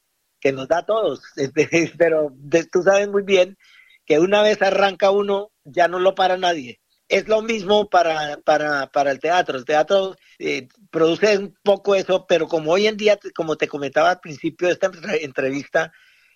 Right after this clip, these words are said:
el teatro se puede hacer hoy en muchas partes, no necesariamente en un teatro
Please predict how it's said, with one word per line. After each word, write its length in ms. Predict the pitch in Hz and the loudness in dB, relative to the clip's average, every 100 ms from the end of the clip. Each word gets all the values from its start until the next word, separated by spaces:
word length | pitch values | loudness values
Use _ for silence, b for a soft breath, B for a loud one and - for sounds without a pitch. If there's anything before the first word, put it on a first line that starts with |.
| b - | b -4
el 140 | 147 | 0
teatro 340 | 165 151 147 185 | 2 2 0 -2
se 140 | 165 | -2
puede 240 | 156 160 | 0 2
hacer 260 | 165 180 175 | 2 2 0
hoy 140 | 170 165 - | -2 -6 -4
en 160 | 165 156 | -4 -4
muchas 480 | 175 202 - 165 | -8 -6 -6 -8
partes, 500 | - 185 180 - 123 | -6 -6 -6 -6 -8
no 140 | 117 160 | -4 -4
necesariamente 760 | 185 170 156 151 156 160 160 | -2 -2 0 0 0 -2 0
en 80 | 170 | -2
un 140 | 165 | -2
teatro 400 | 165 170 160 165 | 0 2 2 -4